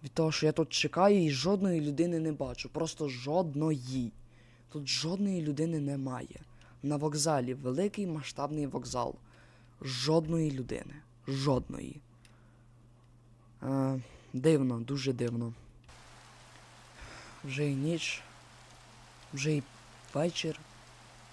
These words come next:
Гроза ще й почалася. От дивне то, що, ну, просто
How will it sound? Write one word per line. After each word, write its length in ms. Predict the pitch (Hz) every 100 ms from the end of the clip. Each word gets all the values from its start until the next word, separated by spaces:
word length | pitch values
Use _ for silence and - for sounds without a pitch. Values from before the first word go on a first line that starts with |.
| - - -
Гроза 440 | 143 139 127 165 165
ще 200 | - 156
й 40 |
почалася. 800 | 156 - 151 151 143 123 131 123 - - - - - - - - - - -
От 380 | 147 151 - - 151
дивне 600 | 139 185 185 175 151 - - - - - - -
то, 240 | - 202 220
що, 680 | - - 160 151 143 131 - - - - - - - - - - - -
ну, 120 | 165 151
просто 520 | - 190 165 -